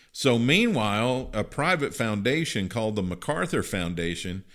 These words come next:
has named twenty-five different academics, activists, artists, scholars, scientists, and et cetera. So twenty-five people to receive six hundred and twenty-five thousand dollars over five years to use any way they please.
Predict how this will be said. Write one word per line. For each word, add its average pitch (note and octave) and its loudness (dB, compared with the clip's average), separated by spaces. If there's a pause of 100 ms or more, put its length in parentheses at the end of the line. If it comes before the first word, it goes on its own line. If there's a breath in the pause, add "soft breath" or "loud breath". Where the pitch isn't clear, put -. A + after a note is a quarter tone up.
(280 loud breath)
has A2+ 2
named A#2+ 2
twenty-five C#3+ -2
different G#2 -2
academics, B2+ -2
activists, A2+ -4
artists, A2 -2
scholars, A2+ -2 (340 loud breath)
scientists, C#3 0
and G2+ -2
et F#2 -6
cetera. F#2 -4 (340 soft breath)
So F2+ -4
twenty-five D3 0
people F2 -4 (420 loud breath)
to A#2 2
receive B2 2
six - 0
hundred D3+ 0
and G2 -4
twenty-five B2 -2
thousand A#2 -2
dollars G#2+ -2
over F2+ -2
five A2 -4
years F2+ -2
to G2 -8
use F#2 -4
any G#2 -4
way F#2 -4
they E2 -6
please. C2+ -14